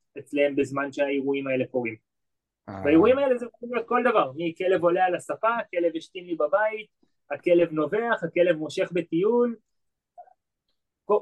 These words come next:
Speaker 1: כל דבר שהכלב עושה ומעלה בתוכי רגש שלילי, קשור לאיזושהי פרשנות לקויה שלי, או ציפייה לקויה שלי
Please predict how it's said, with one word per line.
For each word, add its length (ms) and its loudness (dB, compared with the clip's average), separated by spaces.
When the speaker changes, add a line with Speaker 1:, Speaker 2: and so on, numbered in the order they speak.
Speaker 1:
כל 240 6
דבר 260 4
שהכלב 460 -6
עושה 200 -6
ומעלה 400 2
בתוכי 380 -2
רגש 280 0
שלילי, 440 -6
קשור 360 0
לאיזושהי 500 0
פרשנות 680 0
לקויה 480 4
שלי, 580 4
או 200 2
ציפייה 480 0
לקויה 400 2
שלי 400 -4